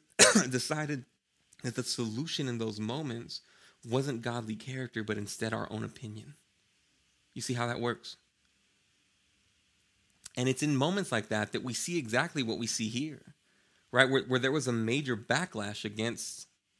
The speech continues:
the church to say, "Hey, what's, what's happening here?" Right?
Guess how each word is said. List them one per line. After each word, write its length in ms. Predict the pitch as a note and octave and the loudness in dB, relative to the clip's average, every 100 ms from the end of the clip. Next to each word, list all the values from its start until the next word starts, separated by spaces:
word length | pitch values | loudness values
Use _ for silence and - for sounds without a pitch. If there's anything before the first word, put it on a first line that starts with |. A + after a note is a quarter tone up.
| _ _ - | _ _ -6
the 100 | B2+ | -4
church 340 | - F3 - | -2 -2 -4
to 100 | - | -12
say, 140 | A2+ B2 | -6 -6
"Hey, 120 | C3+ | -6
what's, 200 | C3+ C3+ | -8 -12
what's 160 | B2+ D3 | -12 -8
happening 360 | D3 - G#2 | -8 -8 -12
here?" 200 | G#2+ G2 - _ _ _ _ _ _ - | -12 -16 -18 _ _ _ _ _ _ -12
Right? 280 | C3+ - | -8 -8